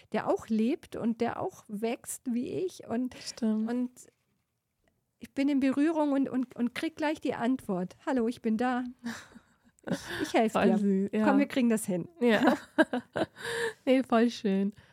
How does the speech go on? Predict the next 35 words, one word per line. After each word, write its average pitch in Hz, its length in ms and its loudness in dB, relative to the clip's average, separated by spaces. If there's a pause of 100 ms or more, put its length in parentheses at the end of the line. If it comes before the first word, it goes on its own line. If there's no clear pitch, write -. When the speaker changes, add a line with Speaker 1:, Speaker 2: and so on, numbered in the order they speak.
(440)
Speaker 2:
Wollen 226 160 -2
wir 254 120 -8
auch - 140 -8
über 202 160 -6
die 202 100 -6
Minze 254 380 -6
reden? 202 240 -4 (560)
Speaker 1:
Ja, 294 220 -2
sehr 214 180 -4
gerne. 233 320 0 (400)
Also 214 180 0
auch 220 120 -2
da 226 260 0 (220)
kannst 254 240 -4
du - 40 -8
einfach - 320 -6
mal, 220 320 -2 (600)
soweit 180 320 -6
sie 175 100 -10
da 175 100 -4
rausguckt, - 580 -6
mal 190 120 0
drüber 226 280 -2
streichen. 254 540 0
Speaker 2:
Mhm. 285 120 0 (400)
Ja, 269 280 -2
kann 262 200 -6
ich 240 60 -2
auch 226 80 -2
machen. 220 260 -4 (3000)
Ja, 208 500 -2 (160)
es - 100 -8
riecht 226 140 -2
auch 208 120 0
voll 220 400 0